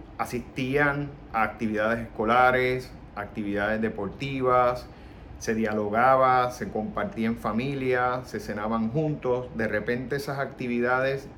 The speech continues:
dejan de estar, ¿verdad? Es inevitable, porque, pues, papá y mamá están viviendo separados, ¿verdad? Y de repente, pues, el niño puede empezar a sentir que el vínculo,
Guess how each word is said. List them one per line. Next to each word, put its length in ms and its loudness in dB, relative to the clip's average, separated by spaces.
dejan 340 0
de 80 -4
estar, 360 -2
¿verdad? 280 -2
Es 80 -2
inevitable, 640 0
porque, 640 -4
pues, 120 -6
papá 220 -6
y 60 -4
mamá 220 0
están 200 -2
viviendo 400 2
separados, 560 0
¿verdad? 320 -6
Y 100 -4
de 120 6
repente, 580 2
pues, 640 4
el 180 2
niño 280 2
puede 240 4
empezar 480 0
a 80 0
sentir 600 -4
que 360 4
el 140 0
vínculo, 640 2